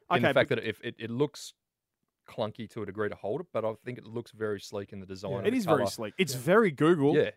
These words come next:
Speaker 1: it is
Speaker 3: Very.
Speaker 1: incredibly
Speaker 2: It's
Speaker 1: Google.
Speaker 2: very Google.
Speaker 1: It
Speaker 2: Just clean white lines.
Speaker 1: It's like, it's like, think of, think of every pl-, every controller that you've had out there is like an iPhone or an Android, and then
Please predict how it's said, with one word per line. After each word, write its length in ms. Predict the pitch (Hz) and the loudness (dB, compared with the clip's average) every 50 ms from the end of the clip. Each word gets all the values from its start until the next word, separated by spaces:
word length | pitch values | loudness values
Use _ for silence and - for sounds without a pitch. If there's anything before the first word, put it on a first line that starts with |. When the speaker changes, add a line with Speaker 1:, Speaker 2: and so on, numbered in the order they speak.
| - - | -2 -2
Speaker 1:
it 120 | 147 143 | 0 2
is 180 | 143 135 101 - | 2 0 0 0
Speaker 3:
Very. 160 | 139 135 123 | -2 -2 -2
Speaker 1:
incredibly 320 | 117 117 127 165 165 - | 2 4 4 4 4 2
Speaker 2:
It's 80 | 190 139 | 2 0
Speaker 1:
Google. 160 | - 185 - | 0 2 6
Speaker 2:
very 280 | 185 190 196 190 175 156 | 6 8 8 8 6 6
Google. 260 | 147 156 147 131 139 | 6 4 4 4 2
Speaker 1:
It 60 | 135 | 4
Speaker 2:
Just 200 | 165 165 - - | 4 2 2 0
clean 480 | - - - 170 165 170 180 175 170 165 | -6 -8 -2 0 2 2 2 2 2 2
white 440 | 143 135 135 139 147 151 151 139 143 | 4 6 8 8 8 8 6 2 0
lines. 520 | 135 131 131 131 131 135 135 135 135 131 131 | 0 4 4 6 6 4 4 2 0 0 -2
Speaker 1:
It's 120 | 135 127 | 0 2
like, 160 | 135 131 123 - - - _ | 2 2 2 0 -6 -14 _
it's 180 | - 117 - - | -16 -14 -6 -4
like, 180 | 135 139 135 _ _ _ _ _ _ _ _ _ _ | -4 -4 -4 _ _ _ _ _ _ _ _ _ _
think 140 | - 135 127 | -8 -6 -4
of, 200 | 127 110 98 - | -4 -6 -6 -10
think 200 | _ - 123 113 | _ -12 -8 -6
of 80 | 107 107 | -4 -4
every 160 | 104 107 104 | -4 -4 -6
pl-, 160 | - - - 113 | -10 -8 -6 -6
every 240 | 107 101 104 95 | -4 -4 -4 -8
controller 520 | - - 107 98 - - 104 101 101 98 98 | -6 -8 -10 -10 -6 -4 -2 0 0 0 -2
that 80 | - | -4
you've 100 | 101 92 | -8 -8
had 120 | - 95 98 | -4 -2 0
out 140 | 95 - - | 0 0 0
there 180 | 95 90 90 90 | -2 0 0 0
is 260 | 90 90 92 - - | 0 -2 -4 -6 -6
like 160 | 95 92 - | -6 -6 -4
an 60 | 92 | -2
iPhone 420 | - 98 95 92 - - 95 92 92 | 0 0 0 0 0 -2 -4 -2 -2
or 100 | 90 87 | -4 -4
an 60 | 90 | -2
Android, 380 | 95 104 101 95 98 90 90 95 | -2 -2 -2 -2 0 -2 -2 -2
and 140 | 92 92 92 | -4 -4 -2
then 340 | 95 95 92 92 92 87 | -2 -2 -2 -2 -4 -8